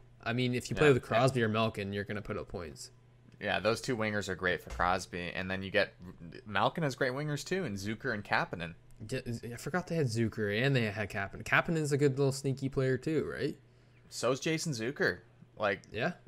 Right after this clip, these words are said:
Speaker 2: Pittsburgh, sneaky good this year. Flew under everybody's radar and then just blew up at the end of the season, man. And then third line, dude, you got Jared McCann and Jeff Carter, two guys who are very capable of scoring.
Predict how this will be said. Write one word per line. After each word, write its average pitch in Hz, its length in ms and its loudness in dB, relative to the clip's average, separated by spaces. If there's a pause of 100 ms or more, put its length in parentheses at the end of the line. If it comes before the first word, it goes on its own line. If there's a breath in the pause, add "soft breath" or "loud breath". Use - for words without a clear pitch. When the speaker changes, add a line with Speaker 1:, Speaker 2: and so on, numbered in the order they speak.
Speaker 2:
Pittsburgh, 131 600 0
sneaky 135 480 -4
good 131 220 0
this 135 200 -2
year. 92 160 0
Flew 117 280 -4
under 127 180 2
everybody's 120 460 4
radar 110 340 6
and 117 100 0
then 107 120 -2
just 101 200 -8
blew 101 220 0
up 98 220 6
at 85 60 -4
the 92 100 0
end 90 80 -2
of 85 60 -4
the 90 60 -8
season, 87 380 -6
man. 87 240 -8
And 123 140 -2
then 139 100 4
third 147 280 6
line, 170 200 4
dude, 175 140 2
you 170 60 0
got 175 140 6
Jared 143 240 4
McCann 147 280 0
and 131 80 -4
Jeff 131 160 -2
Carter, 104 520 2
two 135 140 -4
guys 120 240 4
who 120 80 -4
are 113 60 4
very 107 240 4
capable 113 340 -4
of 107 100 -6
scoring. 120 360 -6